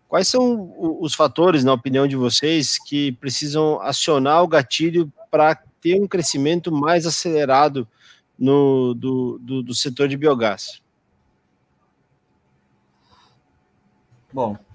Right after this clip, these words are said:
Speaker 2: vou começar dando a, a minha opinião aqui, tá? Eu acho que, é,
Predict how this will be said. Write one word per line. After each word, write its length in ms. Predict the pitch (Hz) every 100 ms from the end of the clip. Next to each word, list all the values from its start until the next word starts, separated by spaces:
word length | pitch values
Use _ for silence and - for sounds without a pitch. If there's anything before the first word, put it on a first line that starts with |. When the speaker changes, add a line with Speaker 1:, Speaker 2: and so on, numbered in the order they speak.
| -
Speaker 2:
vou 240 | 110 131
começar 400 | 151 156 156 143
dando 380 | 143 139 147 143
a, 360 | 139 123 71 - _
a 120 | 120
minha 280 | 120 139 143
opinião 480 | 135 135 120 117 113
aqui, 300 | 110 110 107
tá? 380 | - 107 110 - -
Eu 220 | 110 110
acho 400 | 120 127 - 135
que, 840 | - 131 127 120 113 107 104 104 - _ _ _ _ -
é, 500 | 107 104 101 95